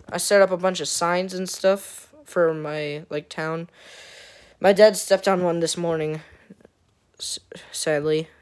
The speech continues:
If you, yeah. And so we're gonna just move it all, like, I'm planning on moving it to, like, that side where that cur-, locomotive currently is.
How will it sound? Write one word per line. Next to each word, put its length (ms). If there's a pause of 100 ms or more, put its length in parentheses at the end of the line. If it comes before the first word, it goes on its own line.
(160)
If 140
you, 80 (500)
yeah. 200 (1000)
And 960
so 420
we're 180
gonna 180
just 260
move 320
it 200
all, 360
like, 380 (1300)
I'm 100
planning 300
on 100
moving 240
it 140
to, 160
like, 360
that 200
side 300
where 160
that 240
cur-, 240
locomotive 480
currently 400
is. 240